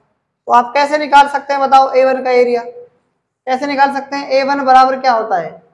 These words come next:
एक बटा दो, है ना, X और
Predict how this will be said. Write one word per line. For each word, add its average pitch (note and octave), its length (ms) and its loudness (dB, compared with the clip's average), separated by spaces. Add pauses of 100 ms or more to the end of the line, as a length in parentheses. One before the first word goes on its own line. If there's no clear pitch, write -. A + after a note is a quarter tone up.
(120)
एक B3+ 200 2
बटा C#4 240 -2
दो, C#4 140 0 (1000)
है A#3 80 -4
ना, C#4+ 120 -2 (800)
X C#4+ 380 2
और C#4+ 420 2